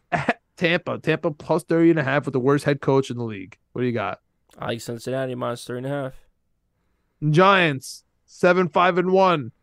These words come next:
Speaker 1: plus four and a half at the Washington Redskin Commanders. Seven five and one, <laughs> minus four and a half. What do you got?
Speaker 2: Give me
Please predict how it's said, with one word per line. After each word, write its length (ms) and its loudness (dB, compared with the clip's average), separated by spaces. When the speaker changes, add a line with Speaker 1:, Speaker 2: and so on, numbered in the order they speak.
Speaker 1:
plus 500 0
four 200 6
and 80 4
a 40 4
half 320 2
at 140 -2
the 80 0
Washington 760 2
Redskin 560 2
Commanders. 840 0
Seven 400 2
five 300 4
and 160 4
one, 340 4
<laughs> 260 -16
minus 460 2
four 220 4
and 100 6
a 40 4
half. 360 2
What 100 6
do 60 6
you 100 6
got? 400 4
Speaker 2:
Give 120 -8
me 120 -4